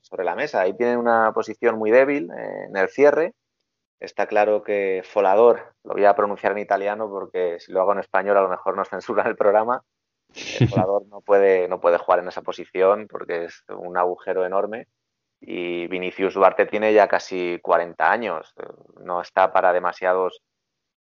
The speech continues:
Speaker 1: trotes. Un Real San Giuseppe que lo que se ha visto, tal y como decías tú, la verdad es que juegan bastante bien. A mí me han gustado los tres partidos. En Chimanguiño tienen un pívot ahí de refuerzo, de backup para Lisandro, muy interesante.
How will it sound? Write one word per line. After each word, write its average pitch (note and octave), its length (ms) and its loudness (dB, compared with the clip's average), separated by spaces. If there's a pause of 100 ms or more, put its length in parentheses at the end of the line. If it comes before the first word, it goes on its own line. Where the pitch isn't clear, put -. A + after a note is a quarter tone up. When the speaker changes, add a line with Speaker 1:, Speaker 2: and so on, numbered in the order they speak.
(120)
Speaker 1:
trotes. G#2 480 0
Un G2+ 100 -10
Real G#2 120 -2
San G#2+ 140 -10
Giuseppe A#2 360 -4
que C3+ 80 0
lo G#2 100 2
que F2+ 100 -2
se - 100 -4
ha G2 60 4
visto, D#3+ 520 -6 (500)
tal F#2+ 160 -8
y G2 80 -4
como G#2 220 -2
decías G#2 380 -2
tú, E3+ 340 -10 (540)
la F2+ 140 -6
verdad F2 180 -2
es - 60 -8
que G#2+ 100 -6
juegan C#3 340 2
bastante G2+ 440 -2
bien. B2+ 320 -4
A - 140 -8
mí F#2 140 -12
me G#2 80 -4
han G#2+ 100 -4
gustado G#2+ 300 0
los G#2 140 0
tres A2 160 -8
partidos. D3+ 500 -8 (640)
En A2 180 -8
Chimanguiño A2 560 0
tienen A#2+ 260 2
un A2+ 140 -4
pívot A#2+ 400 2
ahí A2+ 160 4
de A#2 100 4
refuerzo, A#2 640 2
de G#2 80 2
backup G#2 380 0
para A2 140 0
Lisandro, G#2 600 -4
muy G2+ 160 -10
interesante. A#2+ 720 -4